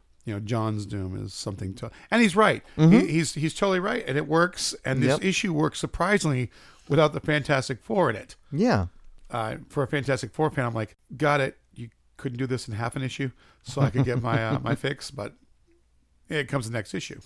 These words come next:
Speaker 2: Right. Within this first issue, we've got the issue of there is this machine that can in-, transmit the power cosmic into
Speaker 1: Right.
Speaker 2: a subject. Obviously, it doesn't work on a regular person. That's why the scientist is incinerated.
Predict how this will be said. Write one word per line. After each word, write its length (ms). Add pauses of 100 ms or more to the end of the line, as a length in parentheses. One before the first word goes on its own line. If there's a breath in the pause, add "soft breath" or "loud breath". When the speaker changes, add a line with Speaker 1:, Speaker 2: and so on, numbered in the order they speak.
(100)
Speaker 2:
Right. 380
Within 340
this 160
first 260
issue, 460 (100)
we've 240
got 280
the 220
issue 580
of 720 (260)
there 180
is 180
this 180
machine 560
that 140
can 160
in-, 140
transmit 600
the 60
power 380
cosmic 580
into 320
Speaker 1:
Right. 60
Speaker 2:
a 20
subject. 580
Obviously, 440
it 60
doesn't 300
work 320
on 140
a 60
regular 320
person. 720
That's 180
why 120
the 80
scientist 500
is 160
incinerated. 680